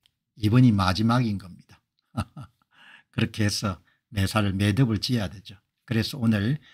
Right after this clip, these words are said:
준 엠제이 님 말씀처럼 권력이 있을 때 치지 못하고 남겨두면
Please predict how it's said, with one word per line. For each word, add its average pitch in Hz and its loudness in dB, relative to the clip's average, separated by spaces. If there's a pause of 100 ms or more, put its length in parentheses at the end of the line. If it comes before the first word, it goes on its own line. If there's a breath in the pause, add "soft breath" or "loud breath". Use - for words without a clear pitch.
(220 soft breath)
준 113 4
엠제이 113 6
님 90 -4
말씀처럼 92 -4 (540)
권력이 135 6
있을 101 -4
때 110 -4
치지 139 4
못하고 117 0
남겨두면 113 2